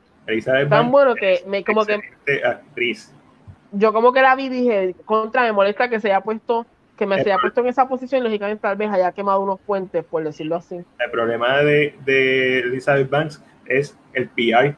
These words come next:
Speaker 1: que no tiene, aparentemente, las relaciones públicas. Hermano, hay que, hay que quitar la, la, el jodido teléfono. Mira, y hablando de, de cosas viejas, no estoy, no <laughs> me refiero a Elizabeth Banks, sino me refiero a, a Scream.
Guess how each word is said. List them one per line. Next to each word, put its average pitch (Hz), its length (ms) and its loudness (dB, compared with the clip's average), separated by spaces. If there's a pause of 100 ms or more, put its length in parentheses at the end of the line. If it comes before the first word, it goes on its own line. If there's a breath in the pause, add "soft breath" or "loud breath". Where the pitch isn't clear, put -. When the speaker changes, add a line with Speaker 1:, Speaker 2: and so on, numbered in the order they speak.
(120)
Speaker 1:
que 123 120 0
no 131 180 2
tiene, 131 500 2
aparentemente, 120 960 -12 (440)
las 117 120 -8
relaciones 120 480 -10
públicas. 135 580 2 (720)
Hermano, 131 320 -12
hay 110 80 -12
que, 104 100 -14
hay 110 140 -10
que 127 180 -4
quitar 127 220 -2
la, 117 640 2
la, 110 300 -6
el 113 80 -16
jodido 120 240 -6
teléfono. 113 440 -6 (460 soft breath)
Mira, 170 320 4
y 147 60 2
hablando 135 320 2
de, 165 520 -2
de 156 140 -6
cosas 156 320 -2
viejas, 139 440 0 (420)
no 113 80 -14
estoy, 120 180 -12 (100)
no 120 160 -16
<laughs> - 60 -20
me 185 120 4
refiero 139 260 2
a - 20 -2
Elizabeth 131 300 -2
Banks, 135 260 -6 (380)
sino 120 240 -8
me 117 80 -6
refiero 135 520 -2 (200)
a, 123 580 6
a 131 80 -4
Scream. 156 460 0